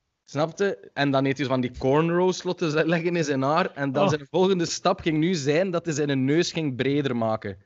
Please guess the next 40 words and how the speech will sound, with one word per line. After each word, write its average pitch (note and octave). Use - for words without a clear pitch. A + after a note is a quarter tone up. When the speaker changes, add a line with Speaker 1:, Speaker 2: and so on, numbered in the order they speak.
Speaker 2:
Allee. E3
Speaker 1:
En E3+
dan F3+
heb F3+
ik D3+
iets F3+
van: E3
oké, D#3+
m-, C#3+
moet E3
dat D#3+
kunnen? G#3+
Dan D3+
denk D3+
ik: C3
ik, C3+
binnen C#3
tien D#3+
jaar D#3
pleeg C#3
jij A#2
zelfmoord D3+
of F#3+
zo F3+
misschien, D#3
want C3+
jij B2+
zegt A2+
gewoon B2+
iemand B2+
die A2+
psychologische A#2
hulp A#2
nodig F3
hebt. A#2
Speaker 2:
Ja. D3+
Speaker 1:
En D3+
dan C#3+
ook, -
eh, C#3+